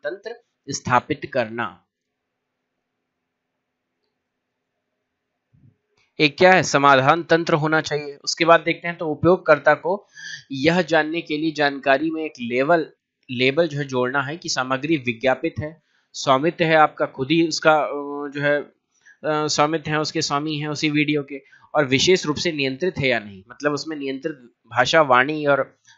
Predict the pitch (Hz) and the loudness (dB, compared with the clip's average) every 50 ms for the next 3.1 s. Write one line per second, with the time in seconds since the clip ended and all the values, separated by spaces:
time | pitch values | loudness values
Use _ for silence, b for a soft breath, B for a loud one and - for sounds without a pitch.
0 | b - 131 135 135 139 131 - 139 135 131 143 156 151 156 147 - 143 131 131 | b -8 -6 -4 -4 -4 -4 -2 -2 0 0 0 -2 -2 -2 -4 -4 -2 -2 0
1 | 131 131 143 165 151 - 170 175 170 - 170 160 156 151 147 143 120 85 _ _ | 2 2 2 2 2 0 0 -2 0 0 0 2 4 2 2 0 -2 -8 _ _
2 | 139 139 135 - 160 147 135 117 104 92 76 _ _ _ _ B B B B B | -4 -4 -4 -4 -6 -8 -8 -8 -10 -12 -18 _ _ _ _ B B B B B
3 | _ 139 | _ -12